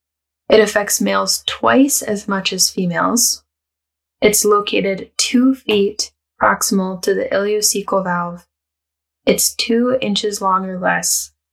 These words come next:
and can have two types of the mucosal lining. Here's our next question.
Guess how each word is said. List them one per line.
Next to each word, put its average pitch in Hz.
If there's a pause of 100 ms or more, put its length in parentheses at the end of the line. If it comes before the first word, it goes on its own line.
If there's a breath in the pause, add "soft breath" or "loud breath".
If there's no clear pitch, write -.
(100)
and 202
can 196
have 180 (140)
two 240
types - (160)
of 196
the 190
mucosal 185
lining. - (960)
Here's 240
our 240
next 240
question. -